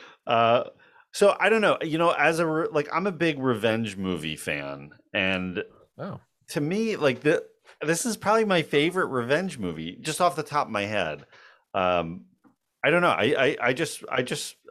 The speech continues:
Speaker 1: I really enjoy this film. Um, i-, it's sixties-ness and it's nonlinear kind of issues and, and how it's aged, uh, aside, I still, I still have a good time with this movie. I,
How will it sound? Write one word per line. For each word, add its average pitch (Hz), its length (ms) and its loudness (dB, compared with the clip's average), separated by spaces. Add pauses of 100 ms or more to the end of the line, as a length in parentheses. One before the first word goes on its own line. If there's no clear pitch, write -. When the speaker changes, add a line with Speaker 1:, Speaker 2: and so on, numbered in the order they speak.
Speaker 1:
I 117 60 -4
really 156 400 -2
enjoy 104 420 2
this 87 300 -2
film. 76 500 -8 (220)
Um, 85 460 -4 (440)
i-, - 40 -12
it's 123 440 -4
sixties-ness 143 1300 -2
and 107 140 0
it's 98 240 -4 (480)
nonlinear 120 1200 2
kind 107 280 -2
of 101 440 -6
issues 107 960 -2
and, 92 180 -4
and 90 220 -4
how 104 240 0
it's 95 180 -4
aged, 95 540 -4
uh, 80 460 -2 (920)
aside, 104 760 0
I 135 100 2
still, 139 640 0
I 123 100 0
still 160 420 0
have 135 200 0
a 117 60 -6
good 110 180 -2
time 107 300 -4
with 92 120 -8
this - 200 -10
movie. 85 320 -4
I, 135 140 0